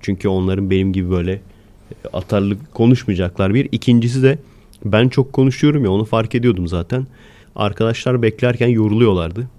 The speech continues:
O yüzden bundan sonra yanımdaki arkadaşları oturtacağım. Ha, bir de tabii şöyle bir şey var.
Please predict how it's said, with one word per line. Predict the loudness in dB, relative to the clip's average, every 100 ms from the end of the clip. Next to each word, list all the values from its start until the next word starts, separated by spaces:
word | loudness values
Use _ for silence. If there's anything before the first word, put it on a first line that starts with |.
| _ _ _ _ -20 -10
O | -2 -2
yüzden | 0 0 2
bundan | 0 -2
sonra | -2 -2
yanımdaki | 0 -2 -2 -6
arkadaşları | -4 -8 -6 -8
oturtacağım. | -8 -10 -10 -6 -6 -6 -16 -20 -10
Ha, | -4
bir | 0
de | 2
tabii | 2 2
şöyle | 2 4 4 0 -8
bir | -10 -6
şey | -4 -2
var. | -4 -8